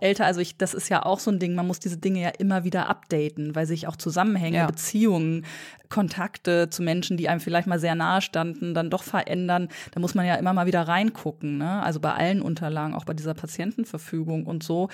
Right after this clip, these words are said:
Speaker 1: gibt es bei dem Vordruck, den ich jetzt habe über die Verbraucherzentrale,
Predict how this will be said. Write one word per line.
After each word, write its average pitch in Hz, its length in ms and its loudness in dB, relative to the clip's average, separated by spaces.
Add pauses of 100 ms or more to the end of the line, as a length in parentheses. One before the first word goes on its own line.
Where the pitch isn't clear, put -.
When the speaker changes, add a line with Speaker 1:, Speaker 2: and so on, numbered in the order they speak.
(240)
Speaker 1:
gibt - 220 -6
es 165 100 -6
bei 165 140 0
dem 170 160 0
Vordruck, 190 600 0
den 175 220 -2
ich 190 120 -10
jetzt 202 260 -2
habe 190 260 0
über 175 140 -2
die 170 60 -6
Verbraucherzentrale, 196 1200 -2